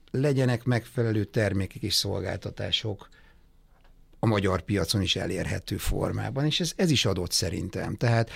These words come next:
akár honlapról beszélek, akár, ö, digitális értékesítési csatornákról, vagy a digitális tranzakciókat segítő egyéb szoftveres dolgokról,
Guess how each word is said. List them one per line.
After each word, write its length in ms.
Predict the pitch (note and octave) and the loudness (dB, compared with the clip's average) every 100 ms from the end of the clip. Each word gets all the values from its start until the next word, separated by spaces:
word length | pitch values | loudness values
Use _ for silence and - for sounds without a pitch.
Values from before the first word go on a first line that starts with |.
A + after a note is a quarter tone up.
| - | -6
akár 320 | - D3+ D3 A2 | -2 0 0 2
honlapról 600 | A2 A#2+ A2 G#2 A2+ G#2 | 2 4 2 0 -2 0
beszélek, 640 | G#2 - G#2 F#2+ F#2+ - | 0 0 0 0 0 -2
akár, 460 | A#2 - G2+ G2 - - - - | -2 2 2 0 -4 -18 -20 -8
ö, 260 | - G#2+ G#2 | 0 2 2
digitális 500 | G2+ A2 G#2+ A2 G#2 | 2 2 4 4 4
értékesítési 760 | A2+ G#2 A#2 G#2 - G#2 G2+ A2 | 2 0 -2 -2 -2 -2 -4 -4
csatornákról, 720 | - G#2+ A2 G#2 G2 F#2+ G#2 | -4 -2 -2 0 0 0 0
vagy 160 | G#2 G2+ | 2 2
a 160 | G2+ G2 - - - | 2 0 -8 -16 -2
digitális 480 | A#2+ B2+ A2+ G#2 - | 0 2 2 0 2
tranzakciókat 800 | A#2+ A2 G#2 F2 - G2 - G2+ | 2 4 2 2 0 0 0 2
segítő 500 | - A2 G#2 F#2+ G2 | 2 0 -2 -4 -4
egyéb 340 | F#2+ G#2+ G2 | -4 -2 -2
szoftveres 560 | - A2+ G#2+ A2 G2+ F#2+ | -2 -4 -4 -4 -4 -2
dolgokról, 540 | G#2 G#2 F#2+ A#2+ A#2 | -2 -2 0 0 0